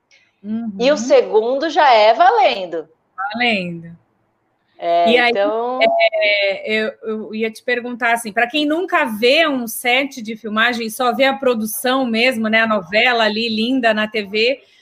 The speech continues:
Speaker 1: a gente não imagina, né, a, a, a, né, a, a,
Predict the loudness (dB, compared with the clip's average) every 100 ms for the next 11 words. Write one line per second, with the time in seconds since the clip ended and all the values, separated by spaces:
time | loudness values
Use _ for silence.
0 | _ -4 -2 -2 -2 -2 0 0 0 0
1 | -2 0 0 0 0 2 0 0 -2 0
2 | 0 -2 -2 -6 -8 -10 -8 -8 -10 _
3 | _ _ _ _ _ -12 -6 -2 0 0
4 | -2 -10